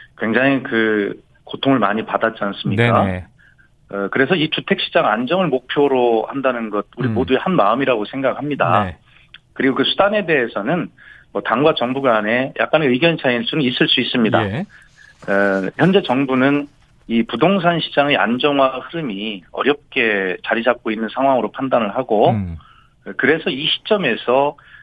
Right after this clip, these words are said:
Speaker 1: 양도세 중과의 완화는 좀 신중할 필요가 있지 않는가라는
Speaker 2: 네.
Speaker 1: 말씀을 다시 한번 드립니다.
Speaker 2: 알겠습니다. 여기까지 듣죠. 어휴, 굉장히 다양한 내용을 다 소화해 주셨어요.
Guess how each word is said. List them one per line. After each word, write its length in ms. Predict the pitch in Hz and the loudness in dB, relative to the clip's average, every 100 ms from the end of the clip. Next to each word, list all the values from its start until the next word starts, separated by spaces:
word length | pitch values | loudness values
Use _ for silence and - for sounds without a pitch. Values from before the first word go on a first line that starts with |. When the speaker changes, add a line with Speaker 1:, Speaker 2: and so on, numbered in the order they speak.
| - | -2
Speaker 1:
양도세 540 | 101 131 165 - 147 - | -2 0 -2 -2 -2 -2
중과의 460 | - 120 117 117 123 | -2 -2 2 2 2
완화는 580 | 92 107 113 110 127 92 _ _ _ _ | 0 0 0 0 -2 -6 _ _ _ _
좀 120 | 113 113 | -2 0
신중할 420 | 190 196 208 185 | 2 2 2 0
필요가 220 | - 139 | -2 -2
있지 200 | 113 - | -2 -2
않는가라는 540 | 110 120 110 107 104 107 | 0 0 2 0 0 -4
Speaker 2:
네. 60 | |
Speaker 1:
말씀을 300 | 95 98 107 101 | -4 -6 -6 -4
다시 180 | 101 | -4
한번 240 | 104 98 92 | -4 -6 -8
드립니다. 420 | - 90 87 - - | -10 -12 -12 -12 -8
Speaker 2:
알겠습니다. 800 | 95 107 135 - 131 123 165 - 135 | -4 -2 -2 0 0 2 0 0 0
여기까지 380 | 131 147 160 | 2 2 0
듣죠. 340 | 160 131 - 196 | 0 -2 2 4
어휴, 260 | 143 147 | 6 4
굉장히 240 | - 156 160 | 4 2 4
다양한 380 | 151 175 185 170 | 4 6 6 6
내용을 300 | 160 151 143 | 6 6 4
다 100 | 135 | 4
소화해 240 | 185 170 | 4 4
주셨어요. 560 | 139 127 135 131 190 | 4 2 2 2 2